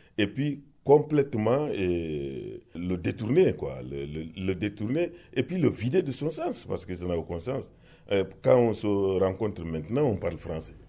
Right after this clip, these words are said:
On, on parle français. Il y a des officiels français qui viennent, qui racontent des histoires. Et puis, ben, ben, il y a, il y a les migrants, les enfants des migrants qui en font justement un, un, un tremplin pour, euh, leurs vacances.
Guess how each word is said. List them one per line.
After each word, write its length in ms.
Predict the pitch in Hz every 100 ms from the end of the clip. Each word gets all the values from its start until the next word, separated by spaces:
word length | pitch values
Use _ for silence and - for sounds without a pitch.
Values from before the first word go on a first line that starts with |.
| - -
On, 120 | 92
on 100 | 104
parle 200 | 104 98
français. 500 | 90 85 92 131 90 73
Il 100 | 87
y 60 | 98
a 80 |
des 220 | 95 95 92
officiels 380 | 85 90 101 95
français 400 | 82 82 87 92
qui 120 | 71
viennent, 220 | 76 78
qui 120 | -
racontent 320 | 67 - 69
des 120 | 127 123
histoires. 420 | 107 - 143 - - -
Et 100 | 110
puis, 160 | 110
ben, 220 | 87 98 90
ben, 160 | 87 85
il 80 |
y 80 | 80
a, 160 | 80 76
il 300 | 73 82 90
y 80 | 92
a 100 | 92
les 140 | 95
migrants, 400 | 98 98 104 110
les 240 | 92 78
enfants 260 | 87 85 98
des 120 | 92
migrants 420 | 82 82 87 87 78 - -
qui 100 | 101
en 120 | 82
font 180 | 95 98
justement 720 | - 90 82 73 92 87 92
un, 280 | 87 76 73 - - - 90
un, 540 | 87 90 85 85 87
un 60 | 90
tremplin 520 | 107 98 85 110 104
pour, 200 | - 85
euh, 280 | 82 78 80
leurs 200 | 95 95
vacances. 520 | - - 165 170